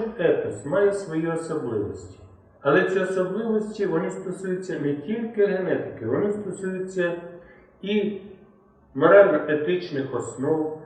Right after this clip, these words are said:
і устрою суспільства, і тих задач, які виконує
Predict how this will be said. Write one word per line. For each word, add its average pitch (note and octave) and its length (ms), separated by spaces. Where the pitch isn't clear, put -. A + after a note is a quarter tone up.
і E3+ 140
устрою G#3 560
суспільства, D#3 1300
і G3+ 320
тих A3 260
задач, F#3 400
які D3 200
виконує E3+ 680